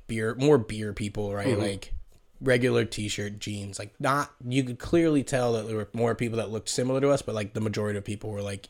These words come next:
Speaker 1: in that, like, goth style
Speaker 2: Mm-hmm.
Speaker 1: dress gear.
Speaker 2: Yeah.
Speaker 1: Um, and I didn't want to be like, I don't know what the term is from, like, gothic people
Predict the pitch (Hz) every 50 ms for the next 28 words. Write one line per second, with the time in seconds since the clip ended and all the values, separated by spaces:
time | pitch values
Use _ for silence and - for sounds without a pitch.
0 | - - 120 120 113 113 107 101 101 101 101 101 - - 101 101 98 - - -
1 | - 98 98 98 95 113 135 113 127 117 - - - 110 104 104 107 117 - -
2 | - - 123 95 - - - - 113 104 92 101 107 104 - - - _ _ -
3 | - - - - - - - - 113 117 117 110 107 120 120 120 113 117 113 113
4 | 110 107 98 _ - - - - 113 110 117 110 104 101 101 101 95 - - _
5 | _ - - 147 135 120 113 110 110 104 - 107 - - 117 113 110 110 110 107
6 | - - - 107 104 107 95 - - - - - - 120 107 104 98 - 110 107
7 | 107 98 120 107 - - 120 110 101 101 107 107 107 104 101 -